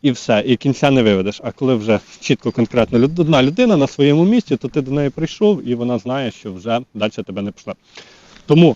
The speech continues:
розбираємось, уважно спостерігаємо. На каналі Народна Думка обговоримо цю тему більш детально.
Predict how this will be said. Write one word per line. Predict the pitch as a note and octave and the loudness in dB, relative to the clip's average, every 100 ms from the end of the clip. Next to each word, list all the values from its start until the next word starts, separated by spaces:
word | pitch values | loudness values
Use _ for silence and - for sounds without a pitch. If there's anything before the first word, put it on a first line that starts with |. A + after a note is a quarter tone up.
| - | 0
розбираємось, | B2+ C#3 D3 F#3 G3+ G#3 G3+ - | 0 2 4 4 4 4 2 0
уважно | C#3 C#3+ C3+ | -2 0 0
спостерігаємо. | B2+ D3 - D#3 F3+ G3 C#3 | -4 -6 -2 0 2 2 2
На | C3+ | 2
каналі | D3 D3 C#3+ | 2 2 4
Народна | C#3 C#3+ C#3+ | 2 2 2
Думка | D3 C#3 C3+ | 2 2 2
обговоримо | B2+ C#3+ C3+ C3 B2+ | 0 2 2 2 0
цю | - C#3+ B2 G2+ _ _ - | -2 -2 -2 -2 _ _ -2
тему | B2 A#2+ G#2+ | 0 2 0
більш | G2+ A#2+ G2 - | 0 0 -2 -6
детально. | B2+ - F#3 G3+ G3 | -6 0 2 2 0